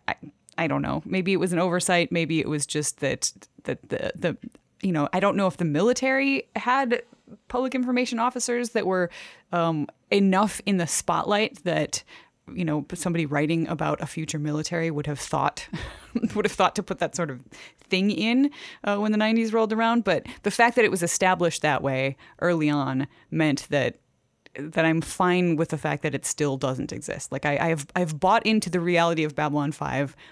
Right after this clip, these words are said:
without that kind of a role. And the coming to it late, yes, you know, I can give it a little bit of an eye roll, but I'm fine with it. And the, the execution of that and the, the cornballness, as you, as you mentioned, was some of my favorite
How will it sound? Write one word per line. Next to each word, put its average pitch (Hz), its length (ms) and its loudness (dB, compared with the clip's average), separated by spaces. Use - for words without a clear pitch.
without 160 480 2
that 156 220 0
kind 147 240 -2
of 135 80 -4
a 131 40 -4
role. 127 440 -2
And 165 340 2
the 190 160 0
coming 208 360 4
to 202 160 2
it 190 100 4
late, 170 240 4
yes, 233 640 4
you 320 160 0
know, 196 180 4
I 247 80 2
can 254 160 2
give 220 140 2
it 185 40 2
a 170 60 2
little 151 240 2
bit 143 120 0
of 135 80 -2
an 139 100 -2
eye 135 160 2
roll, 135 160 2
but 170 100 0
I'm 165 140 0
fine 131 280 -2
with 127 160 -6
it. - 220 -6
And 170 260 0
the, 175 340 6
the 190 240 0
execution 214 760 0
of 202 180 -2
that - 380 0
and 165 200 0
the, 156 160 2
the 165 100 -4
cornballness, 185 720 0
as 156 220 -2
you, 151 280 -4
as 156 140 -6
you 151 80 -2
mentioned, 170 380 -2
was 180 160 0
some 220 220 2
of 226 100 0
my 180 160 2
favorite 160 480 -2